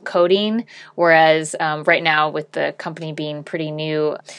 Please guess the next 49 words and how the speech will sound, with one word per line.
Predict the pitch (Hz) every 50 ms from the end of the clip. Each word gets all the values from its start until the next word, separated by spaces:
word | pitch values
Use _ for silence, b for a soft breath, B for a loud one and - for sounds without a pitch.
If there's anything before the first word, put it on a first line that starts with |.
| B B B B -
you | 175 165
know, | 160 151 151 151
they're | 147 165 160 156
not | 156 151 147 -
necessarily, | 156 151 - - 165 156 156 151 151 151 151 151 151 -
um, | 151 147 151
gonna | 143 147 147 151
go | 151 151 147
after | 143 135 139 - - 165 151 147
the | - 143 139
regular | 143 151 156 151 170 185 185 180 180
car | - - 202 190 190
market. | 190 190 185 185 - - 208 208 208 - - - _
But | - 196
eventually | 190 185 196 196 190 - 190 170
down | 175 165 160
the | 160 156
road, | 160 160 151
when | 151 156 151 151
the, | 151 156 151 151 151 143
the | - 165
cost | - - - 160 156 156 - -
goes | 170 160 156 151
down, | - 175 175 185 180 165 156 156 160 160 B B B B B B
you | - 175
know, | 165 156
you | 160 165 160
could | 165 170 160
see | - - 180 160
all, | - - 156 147 160 156 151 151 156 - - -
um, | 160 151 139 139 147 156
vehicles | - 160 160 160 156 - 156 151 147 151 170
using | 175 170 156 170 165
something | 160 165 160 156 170 160
like | 160 151 151 147 -
this, | 151 151 147 147 - - -
you | - 185 165
know, | 156 151
because | 151 160 156 - 151 156
it | 160
would, | 156 156 151 147 151 B B B B B B B B B B B B -
you | 190
know, | 180 170 160
prevent | 160 - - 202 190 165 190 180 175 170 160 - -
you | 202 175 170
from | 165 - 196 160 165
replacing | 170 165 - 190 175 170 165 - 170 160
your | 156 151 147
windshield, | 147 165 180 190 196 - 170 156 147 147 143 143 143 -